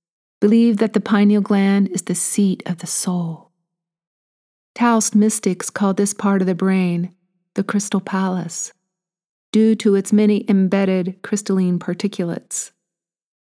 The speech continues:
It is said that when the pineal gland is activated, it becomes illuminated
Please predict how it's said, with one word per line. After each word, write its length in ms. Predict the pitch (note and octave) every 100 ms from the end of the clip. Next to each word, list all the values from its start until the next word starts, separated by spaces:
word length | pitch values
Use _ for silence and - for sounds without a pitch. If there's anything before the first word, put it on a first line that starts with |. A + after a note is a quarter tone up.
| _ _ _ _ _ _ -
It 80 | A#3
is 160 | A#3+
said 380 | - B3 A3+ G3+
that 160 | F#3+ -
when 400 | G#3+ G#3 G3 -
the 100 | G3+
pineal 440 | G#3 G#3+ G#3 A#3 G#3
gland 380 | G#3 F#3 E3+
is 100 | E3 -
activated, 720 | G3+ G3+ F3+ E3+ D#3 D#3 D#3+ - _ _ _ _ _
it 140 | G3+ G#3+
becomes 460 | G#3+ G#3 G#3 F#3
illuminated 800 | F3 F#3+ G#3+ G3 F3 E3 -